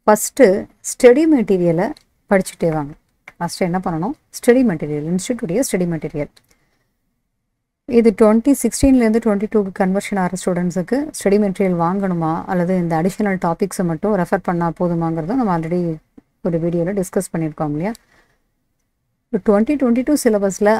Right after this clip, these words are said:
அடிஷனலாக என்னென்ன topics இருக்கோ அந்த டாபிக்ஸை first cover பண்ணிடுங்க. நான் இது சொல்றது வந்து twenty sixteen syllabus students already ரெண்டு குரூப்புமோ அல்லது ஒரு குரூப்போ twenty sixteen சிலபஸில் prepare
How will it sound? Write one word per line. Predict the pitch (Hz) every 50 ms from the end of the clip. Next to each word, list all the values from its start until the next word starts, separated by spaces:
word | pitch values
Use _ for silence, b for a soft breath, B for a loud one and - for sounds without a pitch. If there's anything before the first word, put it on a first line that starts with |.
| 214 160
அடிஷனலாக | 165 220 220 - 277 254 240 233 233 226 196
என்னென்ன | 180 185 196 202 190 185 -
topics | 165 165 - - 202 - - 180 165
இருக்கோ | 151 - - 160 151 156 180 - _ _ _ _ _ _ _ _ _ _ _ _ _ _ _ _ - -
அந்த | 202 220 233 294 277 - 226
டாபிக்ஸை | 185 180 202 - 240 190 - - 254 254 -
first | 220 202 - - - 277 233 208
cover | 170 175 185 - -
பண்ணிடுங்க. | 180 170 156 160 156 180 226 254 233
நான் | 202 196 190 185 180
இது | 175 190 185 - 208
சொல்றது | 196 196 233 233 233 208
வந்து | 190 233 269 262 247
twenty | 208 208 - 233 233 220 - -
sixteen | 190 - - 254 247 240 - 214
syllabus | 190 185 185 185 185 -
students | - 190 175 233 285 285 - 190 180
already | 180 196 196 214 202 233 277 285 226 185
ரெண்டு | 180 185 190 180 190
குரூப்புமோ | 202 208 202 - 202 196 196 233 269 247
அல்லது | 208 185 180 180 175 175
ஒரு | 175 170 185
குரூப்போ | 185 196 185 202 190 233 294 - _ _ _ _ _ _ _ _ _ _ _ _ -
twenty | 208 214 208 254 233 - 247
sixteen | 220 - - 262 262 254 -
சிலபஸில் | 202 185 180 185 185 - 220 202 -
prepare | - 220 208 - 254 254 240